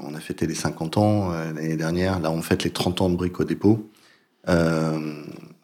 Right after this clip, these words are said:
Brico Dépôt est aussi une émanation, euh, de ce que Castorama avait défriché durant ses vingt premières années. Euh,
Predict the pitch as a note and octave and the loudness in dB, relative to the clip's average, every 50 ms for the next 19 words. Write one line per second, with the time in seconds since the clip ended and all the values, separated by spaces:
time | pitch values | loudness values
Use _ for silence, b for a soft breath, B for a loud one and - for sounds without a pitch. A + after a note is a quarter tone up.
0 | - - _ - - - - - F2+ F2+ F2+ - G2+ F2+ F#2+ F2+ - G#2+ G#2 G2 | -20 -20 _ -20 -20 -16 -4 2 4 4 8 8 8 8 8 8 10 12 12 12
1 | G2 - F2+ F2 - - - F#2+ F#2+ F#2 F2+ F2 F2+ F2 F#2 F#2 F#2 F#2 F#2 F#2 | 10 8 2 0 0 0 2 2 2 4 4 2 0 0 0 2 4 4 4 4
2 | F#2 F2+ F2+ F2 - - - G#2 G2+ G2 F#2+ F2+ F2 E2 D#2+ D#2+ D#2 - E2 D#2 | 4 4 4 2 2 2 2 2 2 2 2 0 -2 -4 -4 -6 -8 -8 -8 -10
3 | - - - F2+ - - F2+ F2+ - - F2+ F2+ F2+ F#2 G2 F#2+ E2+ E2+ D#2+ D#2+ | -8 -2 -2 -2 2 2 0 2 2 0 2 4 4 4 4 4 2 2 0 -2
4 | F2 E2+ - - - - - F#2+ F#2 F2+ F2 E2+ E2+ E2 - - F2+ D#2+ E2+ E2 | -2 -4 -4 -4 -2 2 4 4 4 4 2 -2 -2 -2 -2 -2 -2 -2 -2 -4
5 | - - E2+ F2 F2 E2 D#2+ - F2 E2 F#2 G#2 A#2+ A#2+ b b b b b b | -2 -2 0 2 2 2 2 0 0 0 2 0 0 -2 b b b b b b
6 | b b b b b b b - - F2 E2+ E2+ E2+ E2+ E2+ E2+ E2+ E2 E2 E2 | b b b b b b b -2 2 4 4 6 4 4 2 0 0 -2 -4 -4
7 | E2 E2 D#2+ D#2+ D#2+ | -6 -6 -8 -8 -10